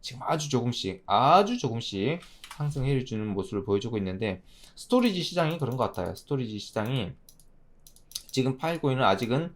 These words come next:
백 퍼센트 안정화가 되지 않았습니다. 왜냐면 여기 보시면 이제 채굴이 십이 퍼센트가 됐어요. 십이 퍼센트. 이게 못해도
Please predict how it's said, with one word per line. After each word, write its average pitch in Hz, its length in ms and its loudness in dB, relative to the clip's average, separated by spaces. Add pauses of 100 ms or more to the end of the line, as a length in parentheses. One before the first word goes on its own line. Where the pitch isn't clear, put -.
(140)
백 - 160 -6
퍼센트 139 300 0
안정화가 104 520 0
되지 90 220 -6
않았습니다. 90 520 -10
왜냐면 95 560 -6
여기 92 160 -8
보시면 95 460 -6 (380)
이제 156 480 0 (480)
채굴이 165 540 -2
십이 127 380 0
퍼센트가 131 440 -2
됐어요. 87 320 -8
십이 92 380 -4
퍼센트. 92 340 -14
이게 98 340 -4
못해도 139 640 0